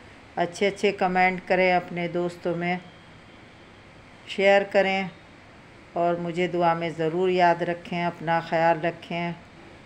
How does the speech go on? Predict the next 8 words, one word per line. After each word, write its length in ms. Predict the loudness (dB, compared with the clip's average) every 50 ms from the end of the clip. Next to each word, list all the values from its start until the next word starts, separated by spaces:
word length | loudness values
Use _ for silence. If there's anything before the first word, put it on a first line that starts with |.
| -20 -20 -20 -20 -20 -20 -20 -20 -20 -20 -20 -20 -20 -18 -8 -4
और 240 | -2 -2 -2 -2
जाएं, 480 | -2 0 2 4 4 4 2 2 0 -2
बनाएं, 540 | -2 -2 0 0 0 2 2 2 0 -2 -4 -8 -14 -20 -20 -20 -20 -20 -20 -20 -20 -20 -20 -20 -20 -20 -20 -20 -20 -20 -20 -20 -20 -20 -18 -12 -8
मज़े 360 | -4 -4 -4 -2 -2 -4 -4
करें 420 | -2 -2 -2 0 0 -2 -2 -4 -6 -10 -16 -20 -12 -8
और 180 | -6 -6 -4 -4
मज़े 340 | -4 -4 -4 -2 -2 -4 -2
कराएं। 480 | -2 -2 0 0 2 2 0 0 -2